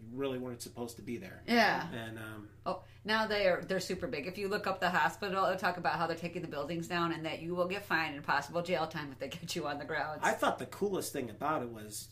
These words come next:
Speaker 1: you entered on, like, the s-, was the northwest corner of, um, of Sheldon Road. You, you, there was a hatch next to an old smashed up building that you could go down,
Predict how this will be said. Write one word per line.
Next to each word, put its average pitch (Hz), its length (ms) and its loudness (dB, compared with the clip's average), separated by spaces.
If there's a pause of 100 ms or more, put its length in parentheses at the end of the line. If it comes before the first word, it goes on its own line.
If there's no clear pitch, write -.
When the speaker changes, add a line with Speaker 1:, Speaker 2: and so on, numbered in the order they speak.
(280)
Speaker 1:
you 135 180 -2
entered 156 600 0 (500)
on, 123 320 -2
like, 113 300 -6 (260)
the 110 320 -6
s-, - 420 -8
was 107 300 -10
the 107 240 -10
northwest 123 1080 -4
corner 131 600 -6 (380)
of, 113 400 -6 (360)
um, 104 540 -8 (540)
of 110 260 -8
Sheldon 127 380 -2
Road. 113 380 0 (420)
You, 127 120 -2 (100)
you, 131 180 0
there 120 120 -2
was 117 140 -4
a 107 40 -8
hatch 135 440 -2
next 123 220 -6
to 123 140 -6
an 120 80 -4
old 113 220 -6 (180)
smashed 120 440 -6
up 117 140 -6
building 113 440 -2 (400)
that 127 80 0
you 120 160 0
could 127 120 -4
go 131 160 0
down, 120 440 -2